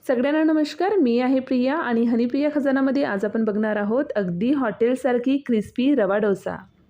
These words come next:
ही डोसा नुसती कुरकुरीतच नाही, तर अगदी पटकन तयार होणारी आहे. चला तर मग, जास्त वेळ न घेता रेसिपीला सुरुवात करूया. रवा डोसा बनवण्यासाठी सुरुवातीला एका भांड्यामध्ये पाव वाटीपर्यंत दही घ्यायचं आहे.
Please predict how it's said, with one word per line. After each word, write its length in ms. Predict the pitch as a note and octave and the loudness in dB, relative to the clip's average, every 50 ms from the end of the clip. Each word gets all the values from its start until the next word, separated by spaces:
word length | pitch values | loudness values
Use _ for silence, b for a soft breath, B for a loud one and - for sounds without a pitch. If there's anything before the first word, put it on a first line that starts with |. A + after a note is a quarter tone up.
| _ _ - | _ _ -4
ही 80 | B3+ | 0
डोसा 320 | G#3+ A#3 A#3 A#3+ A#3+ D4+ D4 | 4 4 4 4 2 2 2
नुसती 320 | C#4+ C4+ C4 - - D4 | 2 2 0 0 -2 -2
कुरकुरीतच 680 | C#4+ C#4 B3 A#3+ A#3 B3 B3 B3+ B3 C#4 C#4 C#4 D4 | 0 0 -2 0 0 0 -2 0 0 -2 -2 0 0
नाही, 340 | D4 C4+ C4+ C4 B3+ C4+ D#4+ F4 - | 0 2 2 2 2 2 0 0 0
तर 80 | D4 C4+ | 0 0
अगदी 300 | - A3+ G#3 G#3 C4 C#4+ | 0 0 0 0 0 -2
पटकन 560 | C#4+ - C4 A3 A3 - - - C#4 D4+ D#4 | -2 0 -2 -2 -2 -4 -4 0 0 2 2
तयार 200 | D#4+ C#4+ C#4+ C#4+ | 2 2 2 2
होणारी 440 | D4 D4 C4+ C4+ C4+ C4+ C4+ C4+ C4+ | 2 4 4 4 2 2 2 2 2
आहे. 300 | C4 C4 C4 C#4 D#4+ G4 | 2 2 2 2 2 0
चला 280 | G4 - D4 A#3 A3+ A3+ | 0 0 0 0 0 0
तर 160 | A3+ C4+ C4 | 0 0 2
मग, 220 | C4+ C4+ D#4 F#4+ F#4+ - | 2 2 2 0 -2 -2
जास्त 220 | - A3+ A3 - A#3+ | -4 -4 -2 0 0
वेळ 180 | A3+ G#3+ G#3+ | 2 2 2
न 120 | A3 A3+ A#3+ | 2 0 0
घेता 260 | A#3 B3+ B3 C#4+ C#4+ | 0 0 0 2 2
रेसिपीला 380 | C4+ A#3+ A#3+ - D4 C#4 D4 | 2 0 0 -2 -2 -2 -2
सुरुवात 360 | C#4+ - A#3 F#3 G3+ A#3+ B3 - | 0 0 -2 0 0 -2 -4 -4
करूया. 400 | - G#3 F#3+ F#3+ G#3 G#3 F#3 - - - _ _ _ _ _ _ _ _ _ _ _ _ _ _ _ _ _ _ _ _ - | -2 -2 0 0 0 -2 -2 -6 -10 -14 _ _ _ _ _ _ _ _ _ _ _ _ _ _ _ _ _ _ _ _ -4
रवा 240 | G#3+ G#3+ G#3 A#3 B3+ | -2 0 0 0 0
डोसा 260 | C4 C#4 C#4 D#4 C#4+ | 0 2 2 2 0
बनवण्यासाठी 560 | C#4 B3 A#3 A3+ A3 A3 - F#3+ G3 G#3 A3+ | 2 2 0 0 0 -2 -4 -2 -2 -2 -2
सुरुवातीला 500 | A3+ - A3 G#3 G3+ G3+ - G3+ G3+ G3+ | 0 0 2 2 2 2 2 0 0 0
एका 220 | G#3 G3+ - A3 | 0 0 -2 -2
भांड्यामध्ये 520 | A3 A#3 G3 F#3+ G3+ G#3 G#3 G3+ F#3 G#3 A3+ | -2 -2 -2 -2 0 0 0 0 0 -2 -2
पाव 300 | - - G3 G3 G#3+ A3 | -2 -2 -2 0 0 0
वाटीपर्यंत 540 | A3+ A3 A3+ A#3+ A#3 A#3+ A#3 A#3 A#3 A3+ A#3+ | -2 -2 -2 -4 -2 -2 -2 -2 0 0 0
दही 300 | G#3+ F#3 F#3+ F#3+ G3+ F3+ | 0 0 -2 -2 -2 -2
घ्यायचं 380 | F#3+ A3 F#3+ G3 G3 - G#3+ | -2 -2 -2 -2 -2 -2 -4
आहे. 340 | G3 G3 G3+ G3+ G3+ A3+ | -2 -2 -2 -2 -4 -4